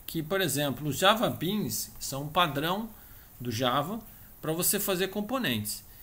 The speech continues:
E ele tem uma, um, um modelo mais leve pra você considerar alguma coisa como sendo um componente. A gente vai estudar um pouco desse, desse modelo aqui. Por exemplo, é, um Java Bean é alguma coisa que não é um,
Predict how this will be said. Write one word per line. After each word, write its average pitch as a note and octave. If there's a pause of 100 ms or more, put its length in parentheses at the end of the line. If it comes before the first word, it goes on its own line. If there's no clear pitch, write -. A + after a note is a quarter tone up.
(300)
E C4
ele D4
tem A#3
uma, F3
um, D3+
um C#3
modelo D3+
mais E3+
leve D#3
pra A#2+
você A#2+
considerar A#2+
alguma A#2+
coisa A#2+
como B2
sendo A#2+
um -
componente. E3+
A D3
gente D3
vai D3+
estudar C#3
um C#3
pouco B2+
desse, A#2+ (180)
desse G#2+
modelo A2
aqui. F3+
Por F#3
exemplo, D3+ (520)
é, C#3
um D3+
Java E3+
Bean D3+
é E3+
alguma D3+
coisa D3+
que C#3+
não D3
é B2
um, C3+